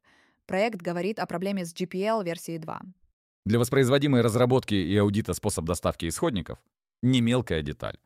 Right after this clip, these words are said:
Speaker 2: Вчера мы говорили о выборе локальных открытых моделей. Теперь Onslaught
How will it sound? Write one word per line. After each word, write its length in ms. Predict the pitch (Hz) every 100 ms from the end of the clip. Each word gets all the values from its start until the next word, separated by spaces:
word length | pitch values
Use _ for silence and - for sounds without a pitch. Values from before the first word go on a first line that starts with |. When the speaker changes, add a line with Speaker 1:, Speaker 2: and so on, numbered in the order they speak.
| _ _ _ _ -
Speaker 2:
Вчера 200 | 127 131
мы 100 | 110
говорили 520 | 113 120 120 110 104
о 100 | - 104
выборе 340 | 123 110 107
локальных 420 | 104 117 104 101
открытых 380 | 101 113 104 -
моделей. 500 | 110 98 92 71 60 _ _ _
Теперь 260 | - 117 117
Onslaught 520 | 110 - 175 214 -